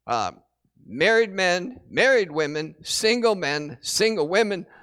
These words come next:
of all those categories, the ones that were happiest were the single women. <laughs>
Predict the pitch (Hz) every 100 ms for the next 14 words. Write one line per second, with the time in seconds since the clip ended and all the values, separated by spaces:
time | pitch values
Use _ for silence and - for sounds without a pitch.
0 | _ - 208 285 254 175 - 190 262 240
1 | 180 160 175 233 - 120 156 262 254 175
2 | 117 107 190 262 - 208 - - _ _
3 | _ 214 240 190 214 214 240 262 269 262
4 | 233 180 _ _